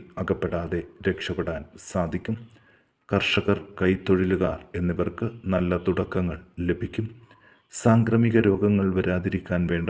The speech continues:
മുൻകരുതലുകൾ ഈ സമയത്ത് നടത്തണം. ബന്ധുജനങ്ങളുമായും സഹപ്രവർത്തകരുമായിട്ടുള്ള ബന്ധങ്ങൾ നല്ലപോലെ ശ്രദ്ധയോടെ നിലനിർത്താൻ പ്രത്യേകം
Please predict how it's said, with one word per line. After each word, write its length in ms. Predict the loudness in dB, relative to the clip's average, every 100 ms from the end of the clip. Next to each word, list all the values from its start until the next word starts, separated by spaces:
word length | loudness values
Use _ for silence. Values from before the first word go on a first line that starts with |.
| -2
മുൻകരുതലുകൾ 760 | -2 0 0 0 -2 -2 -4 -6 -4 -4
ഈ 20 | -4
സമയത്ത് 400 | -4 -2 -4 -4 -6
നടത്തണം. 420 | -6 -6 -4 -4 -6 -14 _ _ _ _ 0
ബന്ധുജനങ്ങളുമായും 1120 | 4 4 4 2 2 2 0 0 0 -2 -4 -12 -10 -6
സഹപ്രവർത്തകരുമായിട്ടുള്ള 1400 | -4 -4 0 2 2 0 0 0 2 0 -2 -2 -2 0 -2
ബന്ധങ്ങൾ 440 | -2 -2 -2 -6 -8 -20 _ _ _ -2
നല്ലപോലെ 600 | 0 2 0 -2 -2 -2 -6 -14 -4
ശ്രദ്ധയോടെ 680 | 0 0 2 2 4 2 -4 -8 -2
നിലനിർത്താൻ 580 | 0 2 0 -2 -6 -8 -10 -12
പ്രത്യേകം 460 | -6 -2 -2 -2